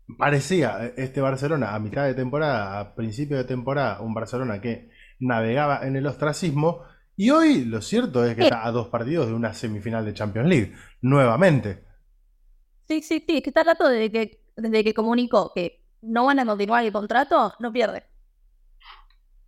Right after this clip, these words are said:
Speaker 1: Es
Speaker 2: Eh,
Speaker 1: fantástico.
Speaker 2: es el
Speaker 1: El
Speaker 2: factor psicológico, ¿no? A veces.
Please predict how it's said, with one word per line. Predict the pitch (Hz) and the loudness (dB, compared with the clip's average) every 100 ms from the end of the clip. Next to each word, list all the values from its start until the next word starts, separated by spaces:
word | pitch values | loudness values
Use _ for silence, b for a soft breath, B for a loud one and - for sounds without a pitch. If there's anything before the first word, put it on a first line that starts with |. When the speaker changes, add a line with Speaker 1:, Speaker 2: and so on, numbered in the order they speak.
| _ _ - _ _ _ | _ _ -20 _ _ _
Speaker 1:
Es | - | -2
Speaker 2:
Eh, | |
Speaker 1:
fantástico. | 143 95 73 - 95 - _ _ _ _ _ _ | 0 0 -4 -12 -16 -18 _ _ _ _ _ _
Speaker 2:
es | - 220 | -6 0
el | 240 | 0
Speaker 1:
El | 151 | 4
Speaker 2:
factor | 151 147 233 | 4 4 0
psicológico, | 285 208 220 240 214 233 | 0 0 0 0 -2 -2
¿no? | 214 214 | 0 2
A | 214 | 2
veces. | 214 220 | 0 -6